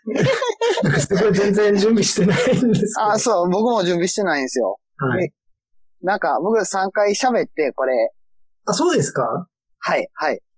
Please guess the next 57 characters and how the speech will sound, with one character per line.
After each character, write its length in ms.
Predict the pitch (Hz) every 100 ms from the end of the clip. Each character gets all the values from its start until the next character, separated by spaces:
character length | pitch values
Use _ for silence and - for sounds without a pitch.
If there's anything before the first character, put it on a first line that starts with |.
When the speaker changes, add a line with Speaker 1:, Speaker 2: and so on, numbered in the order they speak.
| _
Speaker 2:
そ 140 | - 214
れ 100 | 208
で 120 | 208
他 260 | - 156 185
の 80 |
人 220 | 151 143 127
と 100 | 123
ね。 220 | 175 - _ _
Speaker 1:
は 260 | - 151 113
い。 80 | - _ _ _ _ -
Speaker 2:
で、 120 | 165 -
人 180 | -
に 140 | 247 226
聞 140 | 247
い 60 | 233
て 80 | 226
も 140 | 240
ら 140 | 254
う 60 | 247
に 100 | 190
は 120 | 117
な 140 | 127 196
ん 60 |
か、 300 | 190 127 101 - _ -
事 220 | 139 139
前 80 | 165
に 200 | 214 156
準 140 | 139
備 160 | 131 156
せ 140 | 214
な 120 | 175
あ 60 | 139
か 160 | 156 151
ん 40 |
な 180 | 175 175
っ 20 |
て 120 | - 143
い 20 |
う 60 |
の 120 | 139 123
は、 140 | - 180
う 100 | 233
す 160 | 220
う 40 | 226
す 120 | -
分 120 | 220
か 160 | 214 202
っ 20 |
て 160 | 208 196
る 100 | 175
ん 40 |
で 100 | 135
す 80 | -
け 120 | 139
ど。 100 | 160
Speaker 1:
は 180 | 156
い。 100 | 131